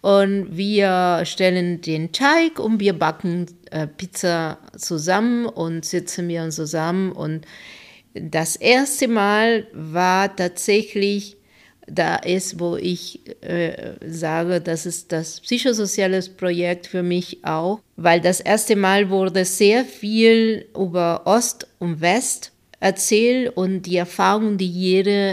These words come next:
in der D D R und nach der Wiedervereinigung gemacht haben. Und das zu erleben, war das, was ich in der Psychiatrie immer in der Erzählung bei manchen Patienten sagte, „Das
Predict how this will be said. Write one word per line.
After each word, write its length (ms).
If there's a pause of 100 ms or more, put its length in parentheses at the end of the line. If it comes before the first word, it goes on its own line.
in 380
der 120
D 140
D 140
R 340
und 180
nach 280
der 200
Wiedervereinigung 920
gemacht 460
haben. 380 (280)
Und 520 (100)
das 380
zu 140
erleben, 680
war 320 (420)
das, 440
was 220
ich 180
in 120
der 100
Psychiatrie 680 (100)
immer 360
in 100
der 140
Erzählung 520
bei 140
manchen 360
Patienten 640
sagte, 680 (840)
„Das 400